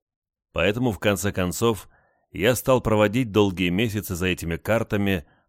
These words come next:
пытаясь докопаться до сути. Но не очень-то получается.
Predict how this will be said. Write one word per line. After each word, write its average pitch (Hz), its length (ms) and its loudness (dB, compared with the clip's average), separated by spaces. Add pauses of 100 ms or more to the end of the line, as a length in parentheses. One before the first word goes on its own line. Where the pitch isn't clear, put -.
пытаясь 98 500 0
докопаться 85 600 -2
до 85 160 0
сути. 80 480 -4 (1000)
Но 113 140 2
не 117 140 4
очень-то 92 420 2
получается. 85 800 -2